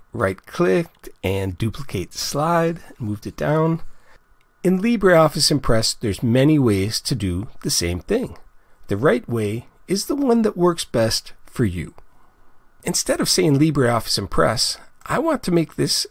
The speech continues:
say, "Thank you." A lot of times you think when you're done typing, just press enter.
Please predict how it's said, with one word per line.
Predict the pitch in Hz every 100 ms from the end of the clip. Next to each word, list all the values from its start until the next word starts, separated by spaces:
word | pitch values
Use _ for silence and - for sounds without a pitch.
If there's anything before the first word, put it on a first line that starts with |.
| -
say, | - - 92 87 98 185 240 - - _ - - _ - _ - _ _ - - - - - - - - - - - - - - - - - - - - - - - - -
"Thank | 233 247 -
you." | 82 78 - - - -
A | 143
lot | 185 277
of | 202
times | 202 180 151
you | 143
think | 151 147
when | 110
you're | 98 -
done | 127 165 170 -
typing, | - 120 120 139 143
just | - 135
press | - 139 -
enter. | 160 208